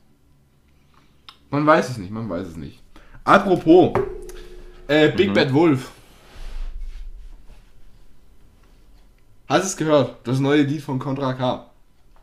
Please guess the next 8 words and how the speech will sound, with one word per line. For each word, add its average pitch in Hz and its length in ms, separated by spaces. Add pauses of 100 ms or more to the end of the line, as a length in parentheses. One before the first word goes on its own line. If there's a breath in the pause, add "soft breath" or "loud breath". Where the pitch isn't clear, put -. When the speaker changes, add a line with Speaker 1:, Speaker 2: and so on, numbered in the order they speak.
(360)
Speaker 2:
Das - 100
haben 127 80
wir 117 120
sogar 107 220
bei 98 100
dir 104 160
gemeinsam 101 500
gehört. 98 460